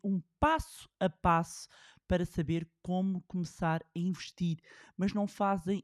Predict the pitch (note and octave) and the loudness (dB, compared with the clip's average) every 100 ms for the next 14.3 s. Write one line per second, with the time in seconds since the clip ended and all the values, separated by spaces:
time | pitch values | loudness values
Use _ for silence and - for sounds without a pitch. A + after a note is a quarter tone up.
0 | - A3+ D#3+ F#3 F#3 D#3 D3 - - - | 0 0 4 4 4 2 -2 -8 -18 -2
1 | F3+ F3+ F3+ F3+ - _ - - - A3 | 0 2 0 -2 -6 _ -10 -6 -2 0
2 | G3+ E3+ - D3 B2+ A#2+ - - - G3 | 0 -4 -4 -4 -4 -8 -14 -16 -10 -8
3 | A3 A3 G#3+ G#3 F#3 - - G#3 G3+ G3 | -2 0 0 0 -2 -4 -2 0 2 0
4 | G3 - - F3 - D#3+ D#3 - - E3 | -2 -6 -8 -6 -4 -2 -4 -8 -4 -2
5 | D#3+ - E3 - E3 E3 D#3 G3+ - F3 | -2 -4 -12 -4 -2 -2 -2 -4 -2 0
6 | E3+ - - - D#3+ - D3 E3+ C#3+ - | 0 -4 -20 -8 -6 -4 -2 -4 -4 -4
7 | D3+ - - B3+ A3+ A3+ G#3+ E3 D3+ F3 | -4 -4 -2 0 2 2 0 -2 -4 -6
8 | - - D#3 E3+ - F3 E3+ E3 - D#3+ | -6 -6 -4 -4 -6 -8 -6 -6 -4 -4
9 | D#3+ E3 F3+ D#3 E3+ D3+ - E3 E3 E3 | -4 -2 -2 0 -2 -2 -4 -2 -2 -4
10 | - E3 G3 A3 G#3+ G#3 G3+ - F3 F#3 | -6 -2 2 2 2 0 -4 -4 0 0
11 | D3+ - F#3 F3 _ C3 F#3+ F#3+ - C3 | 0 -2 -4 -4 _ -4 -2 -2 -8 -12
12 | A#2 D#3+ D3+ B2 A2 - - - - F3+ | -2 0 0 -2 -8 -14 -20 -20 -20 -20
13 | - - B2 - C#3+ - - D#3 F3 D#3+ | -16 -12 -10 -8 -8 -6 -2 0 0 -2
14 | - F3 | -2 -2